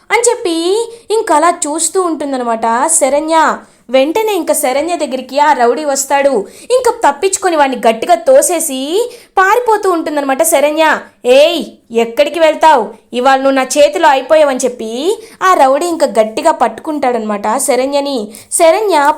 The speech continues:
పక్కనే పాపం తప్పించుకోవడానికి ప్రయత్నిస్తూ పక్కనే ఒక ఫ్లవర్ వాస్ కనబడేసరికి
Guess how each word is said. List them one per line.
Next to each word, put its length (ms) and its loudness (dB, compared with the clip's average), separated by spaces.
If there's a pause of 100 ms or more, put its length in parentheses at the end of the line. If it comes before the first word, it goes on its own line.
పక్కనే 280 0
పాపం 280 0
తప్పించుకోవడానికి 800 -2
ప్రయత్నిస్తూ 1080 -2 (280)
పక్కనే 360 2
ఒక 160 0
ఫ్లవర్ 380 2
వాస్ 340 2
కనబడేసరికి 920 -2